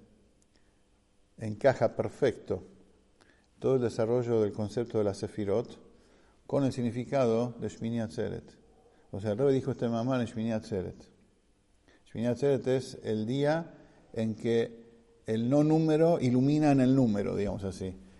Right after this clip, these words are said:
en donde la unicidad de Hashem, en donde el, el, el pensamiento profundo de Hashem consigo mismo se siente en la diversidad, en la segmentación. Eso es Shmini Atzeret.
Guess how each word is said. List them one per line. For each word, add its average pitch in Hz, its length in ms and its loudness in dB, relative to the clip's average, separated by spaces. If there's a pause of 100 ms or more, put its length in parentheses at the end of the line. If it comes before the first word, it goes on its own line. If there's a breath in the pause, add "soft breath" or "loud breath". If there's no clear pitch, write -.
en 113 100 -4
donde 117 200 2
la 120 80 2
unicidad 131 460 2
de 135 140 6
Hashem, 113 380 -2 (440 loud breath)
en 113 100 -4
donde 117 320 2
el, 110 260 -2
el, 113 380 -4
el 110 100 -6
pensamiento 127 540 -2
profundo 135 360 -2
de 123 80 4
Hashem 135 160 -2
consigo 123 400 0
mismo 135 440 -2 (140)
se - 320 -8
siente 165 680 0
en 143 100 0
la 139 100 4
diversidad, 127 420 0
en 127 80 0
la 113 60 -2
segmentación. 120 680 -4
Eso 127 140 -4
es 117 80 -8
Shmini 127 240 -6
Atzeret. 110 500 -8